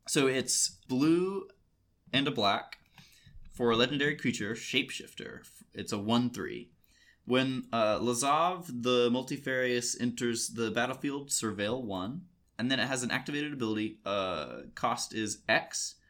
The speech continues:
Uh, Lazav the Multifarious becomes a copy of target creature card in your graveyard with converted mana cost X. Except its name is Lazav, it's legendary in addition to its other types,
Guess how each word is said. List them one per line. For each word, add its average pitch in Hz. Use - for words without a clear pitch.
Uh, 101
Lazav 123
the 123
Multifarious 123
becomes 113
a 107
copy 135
of 113
target 117
creature 165
card 135
in 117
your 127
graveyard 110
with 98
converted 117
mana 101
cost -
X. -
Except -
its -
name 131
is 104
Lazav, 139
it's -
legendary 127
in 110
addition 107
to 101
its 92
other 87
types, 143